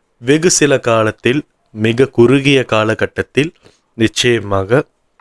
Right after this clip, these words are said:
எல்லாவற்றையும் மாற்றி அந்த குடும்பத்தை தாங்கக்கூடிய ஒரு தூணாக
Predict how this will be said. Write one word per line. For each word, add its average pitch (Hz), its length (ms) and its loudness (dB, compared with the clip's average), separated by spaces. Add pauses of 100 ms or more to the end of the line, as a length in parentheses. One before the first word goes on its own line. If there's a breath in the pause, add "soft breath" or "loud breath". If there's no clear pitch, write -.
(680)
எல்லாவற்றையும் 120 920 0
மாற்றி 117 460 -2 (420 soft breath)
அந்த 123 260 -2
குடும்பத்தை 139 640 0 (120)
தாங்கக்கூடிய 120 720 0
ஒரு 113 160 0 (100)
தூணாக 139 640 2